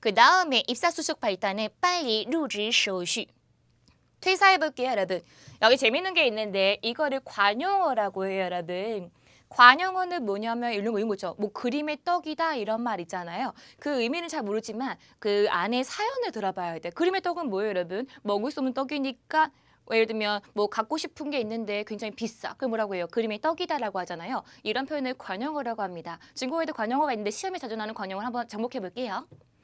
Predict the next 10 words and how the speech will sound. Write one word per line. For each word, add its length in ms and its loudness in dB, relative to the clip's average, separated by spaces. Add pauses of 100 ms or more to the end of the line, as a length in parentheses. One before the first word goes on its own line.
(280)
자, 320 8
여기 220 6
보게 240 -2
되면 340 -4
차오는 1000 -2
복다예요. 760 -4 (520)
그래서 400 4
차오판 600 2
하게 220 -2
되면 300 -4